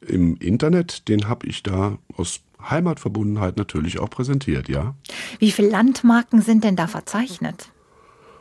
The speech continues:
Speaker 1: Gezählt hab ich jetzt aktuell nicht. Ähm, es geht so auf den fünfstelligen Bereich zu. Von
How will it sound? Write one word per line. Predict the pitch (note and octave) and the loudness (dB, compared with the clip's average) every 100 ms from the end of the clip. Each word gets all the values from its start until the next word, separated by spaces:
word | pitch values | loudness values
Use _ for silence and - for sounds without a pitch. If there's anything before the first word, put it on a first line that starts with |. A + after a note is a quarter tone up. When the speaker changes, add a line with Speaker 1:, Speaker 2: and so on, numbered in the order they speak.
| _ - | _ -4
Speaker 1:
Gezählt | F2+ - C#3+ E3+ F#3 D3 | -4 0 0 2 0 -2
hab | D#3+ - - | -4 -4 -6
ich | C#3 - | -4 0
jetzt | C#3 - - | -2 0 -8
aktuell | C#3 C3 - G#2 | -4 -2 2 4
nicht. | B2+ G3 - - | 4 2 -2 -8
Ähm, | - C3 C3+ B2+ C3+ | 0 2 4 4 2
es | - - - | 0 -4 0
geht | C3 C#3+ | 0 0
so | - D#2+ | 0 0
auf | A2 - | 0 0
den | A2+ G#2+ | 0 0
fünfstelligen | A#2 A2+ - G#2 G2 G#2 | -2 -2 -2 -2 0 -2
Bereich | F#2 D#2+ C#2+ - | -2 -2 -2 -6
zu. | - A1 - - _ - - | -10 -12 -12 -18 _ -20 -20
Von | - G#2+ G#2 G#2+ | -6 -2 0 0